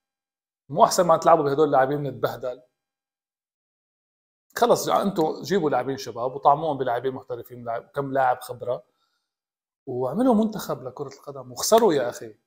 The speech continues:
بس نحن معكم، نحن بنقول أخي هذا اللاعب عمره، المدافع أخطأ عمره واحد وعشرين سنة، مو والله أخطأ عمره أربعة وثلاثين سنة وعامل لي ستين مباراة دولية مثلا.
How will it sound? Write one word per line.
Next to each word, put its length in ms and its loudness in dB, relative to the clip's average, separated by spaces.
بس 200 -4
نحن 140 0
معكم، 440 2
نحن 200 -8
بنقول 240 -2
أخي 160 0
هذا 180 4
اللاعب 340 8
عمره، 360 0
المدافع 520 2
أخطأ 320 -2
عمره 220 -2
واحد 180 -2
وعشرين 360 -2
سنة، 260 -8
مو 100 -4
والله 240 6
أخطأ 220 0
عمره 260 2
أربعة 160 4
وثلاثين 360 0
سنة 220 -6
وعامل 260 -6
لي 60 -6
ستين 340 -12
مباراة 280 -4
دولية 480 -10
مثلا. 260 -18